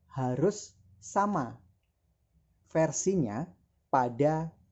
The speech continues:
P S empat trainernya. Di sini, di bagian sini, silakan kalian bundar sekali. Silakan kalian bundar sekali. Ketikan localhost. Ini dia, karena saya sebelumnya udah pernah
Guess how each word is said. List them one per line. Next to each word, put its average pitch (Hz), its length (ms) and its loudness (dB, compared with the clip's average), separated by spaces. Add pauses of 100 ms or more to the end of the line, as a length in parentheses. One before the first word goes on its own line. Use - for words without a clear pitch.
(100)
P - 140 -16
S 131 260 -4
empat 135 400 -2
trainernya. 123 560 0 (920)
Di 120 160 -6
sini, 131 500 -2
di 147 80 2
bagian 123 400 2
sini, 113 400 -6 (240)
silakan 151 480 0
kalian 127 480 0
bundar 123 320 -2
sekali. 101 640 -8 (880)
Silakan 120 460 -6
kalian 123 180 0
bundar 113 300 -4
sekali. 110 580 -6 (720)
Ketikan 175 560 -2
localhost. 147 1040 -2
Ini 110 160 -12
dia, 107 200 -8 (120)
karena 127 220 -4
saya - 160 -4
sebelumnya 127 420 -2
udah 123 220 -2
pernah - 340 -10